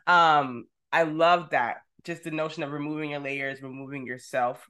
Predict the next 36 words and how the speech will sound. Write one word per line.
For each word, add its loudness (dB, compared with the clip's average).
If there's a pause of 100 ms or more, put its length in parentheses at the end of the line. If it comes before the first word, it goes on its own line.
you -8
know, -2
and -4
also -6
being -10
able -12
to -12
show -8
for -20
someone -10
else, -6
because -8
it -10
is -12
about, -6
like, -8 (460)
that -4
moment. -4
Like, -6
what -2
am -2
I 0
gonna -6
say? -2
How -2
am -4
I -8
gonna -8
show -4
up? -8
How 0
is -10
that -4
gonna -10
translate? -10
And -2